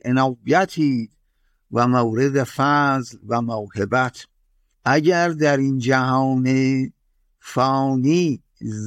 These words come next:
زحمتی حاصل، الحمدلله در جهان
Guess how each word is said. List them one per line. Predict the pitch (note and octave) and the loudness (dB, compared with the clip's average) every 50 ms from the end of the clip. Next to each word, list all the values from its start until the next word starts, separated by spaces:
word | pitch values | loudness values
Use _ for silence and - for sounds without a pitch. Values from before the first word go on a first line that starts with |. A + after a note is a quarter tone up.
| A2 A2 | -6 0
زحمتی | A2+ C3+ C3+ C3+ B2 - A#2 C3 C3+ B2+ - - C3 C3 | 2 2 2 0 -2 -4 -2 -2 -2 -2 -2 -4 -4 -2
حاصل، | B2 B2 B2 B2+ C3 A#2+ - - - D#3+ E3 D#3+ D#3 D3+ D3+ _ _ _ _ _ _ _ _ _ _ - | -2 0 0 0 0 -2 -4 -2 0 0 2 2 0 -2 -4 _ _ _ _ _ _ _ _ _ _ -2
الحمدلله | B2 C3 C3 A#2+ - C3+ D3 E3 E3 F3+ F3+ F3+ F3+ F3+ F3 F3 F3 F3 F3 F3 E3+ E3+ E3 D#3 C3+ _ _ | 0 0 0 0 0 0 0 2 2 4 4 4 4 2 2 2 2 2 2 2 0 0 0 -2 -4 _ _
در | - C3 B2+ C3 | -2 0 0 0
جهان | B2 A#2 A#2+ C#3 C3 B2 B2 C3 C3 C3 C3 B2+ B2 B2 B2+ | 0 0 0 0 2 2 2 2 2 2 2 2 2 0 0